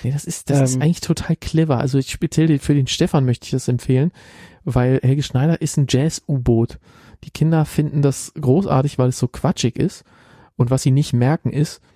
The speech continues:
Speaker 1: dass sie die ganze Zeit feinsten Jazz hören. <laughs> Und
Speaker 2: Oh, ich finde ihn so unangenehm, die Typen.
Speaker 1: Ja, den sehen sie ja nicht. Wir hören ja nur, dass der
Speaker 2: Ja,
Speaker 1: Fitze-Klo
Speaker 2: aber
Speaker 1: singt
Speaker 2: auch,
Speaker 1: oder
Speaker 2: aber
Speaker 1: Fitze,
Speaker 2: auch der
Speaker 1: Fitze,
Speaker 2: Humor,
Speaker 1: Fatze oder so.
Speaker 2: oh,
Speaker 1: Und
Speaker 2: oh,
Speaker 1: Kinder,
Speaker 2: furchtbar.
Speaker 1: Kinder finden es absolut großartig und dann hören sie sich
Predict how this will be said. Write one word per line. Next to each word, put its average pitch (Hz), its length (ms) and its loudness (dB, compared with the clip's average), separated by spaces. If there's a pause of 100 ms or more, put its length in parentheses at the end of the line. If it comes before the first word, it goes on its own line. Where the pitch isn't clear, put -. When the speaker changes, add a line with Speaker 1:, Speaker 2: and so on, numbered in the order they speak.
(260)
Speaker 1:
dass 120 160 -4
sie 135 60 -2
die 131 80 2
ganze 127 260 -2
Zeit 135 220 0
feinsten 135 400 -2
Jazz 123 320 0
hören. 127 180 2
<laughs> - 1700 -14
Und 135 300 0 (500)
Speaker 2:
Oh, - 80 -6 (100)
ich - 100 -12
finde 123 180 2
ihn 123 80 0
so 127 140 0
unangenehm, 123 500 0
die 120 100 0
Typen. - 380 -8 (1080)
Speaker 1:
Ja, 135 80 -2
den 127 160 4
sehen 156 160 4
sie 127 120 2
ja 110 100 2
nicht. 120 260 -8 (220)
Wir 120 100 0
hören 131 80 2
ja 139 80 4
nur, 131 80 4
dass 131 100 2
der 127 120 4
Speaker 2:
Ja, 147 240 4
Speaker 1:
Fitze-Klo 123 260 2
Speaker 2:
aber 123 60 4
Speaker 1:
singt 131 320 0
Speaker 2:
auch, - 60 -2
Speaker 1:
oder 120 140 2
Speaker 2:
aber 120 100 2
Speaker 1:
Fitze, 131 300 -2
Speaker 2:
auch 123 40 0
der 131 160 0
Speaker 1:
Fitze, 135 120 -2
Speaker 2:
Humor, 131 300 2
Speaker 1:
Fatze 139 140 2
oder 127 180 2
so. 131 80 -2
Speaker 2:
oh, 139 200 2
Speaker 1:
Und 123 180 -2 (300)
Speaker 2:
oh, 123 320 -4
Speaker 1:
Kinder, 147 300 0
Speaker 2:
furchtbar. 143 160 -6
Speaker 1:
Kinder 143 240 0
finden 151 240 -4
es 143 120 -6
absolut 160 280 -2
großartig 147 560 0
und 135 60 0
dann 143 160 2
hören 165 160 4
sie 170 120 -2
sich 156 240 -4